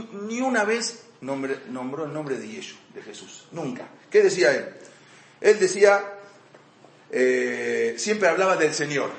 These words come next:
porque el Señor de los cielos, el Señor de los, cada uno, Amevin y Abim, cada uno que quería interpretarlo como lo interprete, pero decía, "Yo hago lo que dice el Señor,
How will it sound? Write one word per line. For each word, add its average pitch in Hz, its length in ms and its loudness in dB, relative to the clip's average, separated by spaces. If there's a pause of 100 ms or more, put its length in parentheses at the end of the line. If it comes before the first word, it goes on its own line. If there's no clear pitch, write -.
(160)
porque 139 260 -2
el 135 80 0
Señor 196 460 2
de 165 100 -4
los 143 140 -4
cielos, 127 380 -4
el 127 120 -6
Señor 175 440 0
de 147 80 -4
los, 123 160 -8
cada 170 360 2
uno, 175 160 -4
Amevin 156 360 -2
y 170 80 0
Abim, 131 360 -2
cada 156 220 2
uno 156 220 -4
que 127 120 -8
quería 165 200 -4
interpretarlo 151 540 0
como 139 160 -4
lo 131 60 -4
interprete, 127 500 -6
pero 131 140 -4
decía, 135 220 -4
"Yo 175 380 2
hago 175 220 -2
lo 143 120 -4
que 131 80 -4
dice 151 240 -4
el 131 60 -4
Señor, 135 380 -2